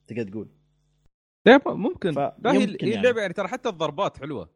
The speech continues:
Speaker 2: حتى الضربات اللي يسوونها حلوة. لكن هي أنا أقول لك إن، آه، كلعبة أيلس، آه، تعرف يوم، آه، تعرف إحنا مثلا نطلع
Speaker 1: ها.
Speaker 2: كله دايما ثري دي إس ويانا.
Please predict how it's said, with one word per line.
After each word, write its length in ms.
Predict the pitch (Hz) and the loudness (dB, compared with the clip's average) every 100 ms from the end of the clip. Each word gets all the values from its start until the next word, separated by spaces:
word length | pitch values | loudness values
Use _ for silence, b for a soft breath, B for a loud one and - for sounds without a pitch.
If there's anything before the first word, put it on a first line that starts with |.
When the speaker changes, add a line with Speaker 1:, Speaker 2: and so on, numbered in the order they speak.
| _ | _
Speaker 2:
حتى 220 | - - | -18 -12
الضربات 380 | 143 127 123 139 | -10 -8 -6 -8
اللي 100 | 120 | -8
يسوونها 360 | 113 123 135 101 | -8 -8 -6 -8
حلوة. 440 | 117 104 78 _ _ _ _ _ _ - | -8 -10 -12 _ _ _ _ _ _ -4
لكن 240 | - 156 | -2 -2
هي 180 | 190 165 | -2 -2
أنا 80 | 156 | -4
أقول 240 | 143 175 | -2 -4
لك 160 | 143 131 | -4 -6
إن، 120 | 123 | -6
آه، 840 | 117 117 113 107 104 104 101 101 98 | -6 -6 -6 -6 -8 -6 -6 -6 -8
كلعبة 520 | - 120 156 127 117 | -4 -2 -2 -2 -4
أيلس، 640 | 127 127 - - - - 101 | -4 -6 -10 -16 -20 -12 -8
آه، 220 | 98 95 | -8 -8
تعرف 300 | - 196 160 | -2 -2 -2
يوم، 200 | 147 143 | -6 -6
آه، 180 | 113 - - - | -12 -14 -20 -10
تعرف 180 | 185 160 | -6 -6
إحنا 160 | 139 | -4
مثلا 160 | 139 139 | -4 -4
نطلع 440 | 135 - 117 117 _ _ _ _ _ - | -4 -4 -4 -6 _ _ _ _ _ -8
Speaker 1:
ها. 140 | 117 | -2
Speaker 2:
كله 100 | 104 | 0
دايما 260 | 156 143 127 | 0 -2 -4
ثري 180 | - 113 | -8 -8
دي 140 | 120 | -8
إس 120 | 110 | -8
ويانا. 320 | 110 101 98 | -6 -6 -8